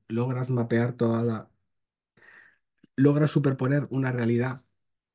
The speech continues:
a esta realidad y que se utilice tu proyecto, pues por mil y por diez mil sin problemas.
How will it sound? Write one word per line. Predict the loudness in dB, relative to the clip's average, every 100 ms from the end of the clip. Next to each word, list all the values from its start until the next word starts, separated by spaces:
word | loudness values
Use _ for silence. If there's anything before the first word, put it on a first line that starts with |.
| _
a | -12
esta | -10 -6
realidad | -4 -2 -2
y | -2
que | -4
se | -6
utilice | -4 -4 -2 -4
tu | -4
proyecto, | -4 -4 -4 -8 -14
pues | -16 -20
por | -18 -12
mil | -6 -4 -6 -12 _ _ _
y | -12
por | -6 -4 -4
diez | -2 -2 -2 0
mil | 2 2 0
sin | -8 -6
problemas. | -6 -6 -6 -10 -20